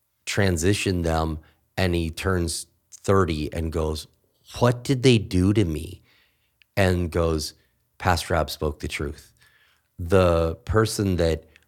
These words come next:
regrets after having multiple abortions saying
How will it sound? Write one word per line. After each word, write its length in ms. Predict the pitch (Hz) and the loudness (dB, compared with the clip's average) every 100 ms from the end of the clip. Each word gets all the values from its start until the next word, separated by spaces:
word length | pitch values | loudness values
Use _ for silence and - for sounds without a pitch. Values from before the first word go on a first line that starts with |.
| _ | _
regrets 960 | 90 87 80 82 95 95 - - - - _ _ _ _ _ _ | -2 -2 -2 0 2 2 0 -8 -10 -12 _ _ _ _ _ _
after 540 | 92 90 - 95 90 80 | 2 2 0 0 0 2
having 420 | 85 85 85 82 | 0 0 0 0
multiple 400 | 87 87 - 90 | -2 -4 -4 -4
abortions 580 | 80 85 87 - 82 76 | 0 0 0 -4 -8 -8
saying 460 | - 80 80 78 | -6 -4 -4 -8